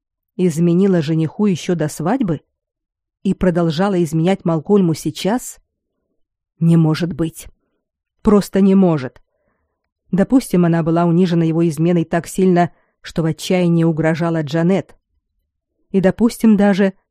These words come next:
что испугалась за будущее своих детей. Бастард-первенец — это опасно. Были случаи... Но за это ее осуждать нельзя.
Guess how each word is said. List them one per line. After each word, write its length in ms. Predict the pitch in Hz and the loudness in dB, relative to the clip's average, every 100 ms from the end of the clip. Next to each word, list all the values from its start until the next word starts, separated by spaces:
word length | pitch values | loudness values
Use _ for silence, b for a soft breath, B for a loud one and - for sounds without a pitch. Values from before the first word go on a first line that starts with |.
| _ | _
что 300 | - - 156 | -18 -4 -2
испугалась 680 | 156 - 160 165 175 180 - | -2 -4 -4 -2 0 -2 -4
за 180 | 151 156 | -6 -4
будущее 520 | 147 156 151 - 165 | -2 -2 -2 -2 -2
своих 340 | - 160 160 | -2 -2 -2
детей. 520 | 147 175 - 151 123 _ _ _ _ _ _ | -2 -4 -2 -4 -4 _ _ _ _ _ _
Бастард-первенец — 1160 | 156 170 - - 180 - - 196 175 170 165 - _ _ _ _ | -6 -6 -4 -4 -4 -4 -2 0 2 0 -2 -8 _ _ _ _
это 260 | 175 156 175 | -8 -2 -2
опасно. 560 | - 254 208 - 139 131 _ _ _ | -2 -2 -4 -6 -10 -10 _ _ _
Были 280 | 151 175 175 | -6 -2 0
случаи... 680 | 160 180 175 - 165 160 151 _ _ _ _ _ _ _ _ _ | -2 -2 -4 -2 -2 -2 -4 _ _ _ _ _ _ _ _ _
Но 200 | 185 190 | 4 4
за 100 | 170 | 4
это 260 | 175 180 180 | 2 2 0
ее 220 | 180 175 | 2 0
осуждать 480 | 180 180 151 175 - | 0 -4 -2 -2 2
нельзя. 480 | 190 190 180 190 | 2 2 0 -2